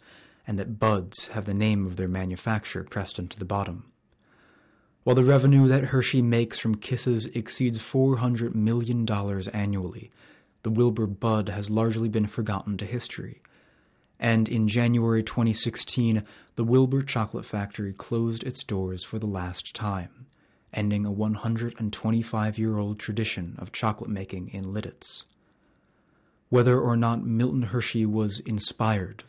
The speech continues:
by the Wilbur Bud is still a topic of debate over a hundred years later, but one thing that isn't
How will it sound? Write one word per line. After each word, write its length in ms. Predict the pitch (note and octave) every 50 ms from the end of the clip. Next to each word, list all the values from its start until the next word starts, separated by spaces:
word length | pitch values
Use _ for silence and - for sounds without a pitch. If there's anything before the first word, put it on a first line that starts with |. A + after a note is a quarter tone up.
| _
by 140 | - G#2+ G#2
the 100 | G2+ G#2
Wilbur 340 | G2 G2 A2 G#2+ G#2 G#2+ G#2+
Bud 380 | G2+ - G#2+ G2+ G2+ G2 G#2+ -
is 140 | - G#2+ G2+
still 320 | - - - C#3 C3 B2
a 80 | A#2 A2
topic 420 | - - A#2 A2 G#2+ - A2+ -
of 160 | - G#2+ G#2+
debate 380 | A2 - G#2+ - A2+ A2 G#2+ - -
over 240 | A#2+ A2 G#2 A2+ A2
a 40 | G2+
hundred 460 | G2 - - B2 A#2+ A#2 B2 A#2+ G#2+
years 400 | G#2+ G2 G2+ G2+ F#2+ G2 F#2 F#2
later, 420 | F#2 F#2 G2 G2 F#2 - - A#2+ - _ _ _ _ _ _ _ _ _ _ _ _ -
but 80 | - A#2
one 240 | A#2 B2 B2+ C3
thing 340 | C3 - B2 A#2 A2+ A2 G#2
that 180 | G#2 A2 G#2 G#2+ -
isn't 340 | C3 B2 A2+ G#2+ F2 -